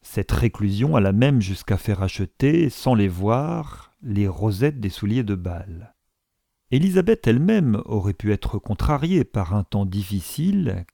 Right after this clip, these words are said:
qui différait le progrès de ses liaisons avec monsieur Wickham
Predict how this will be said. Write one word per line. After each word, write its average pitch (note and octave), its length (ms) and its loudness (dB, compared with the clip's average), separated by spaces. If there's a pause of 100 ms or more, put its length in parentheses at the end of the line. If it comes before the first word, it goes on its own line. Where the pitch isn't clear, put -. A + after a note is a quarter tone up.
qui G2 220 -4
différait G#2+ 600 0
le G#2+ 120 2
progrès A2+ 480 0
de G#2+ 120 -2
ses F#2+ 200 -4
liaisons F#2+ 560 -2 (140)
avec G2+ 300 -8
monsieur G2+ 280 -4
Wickham B2 760 -4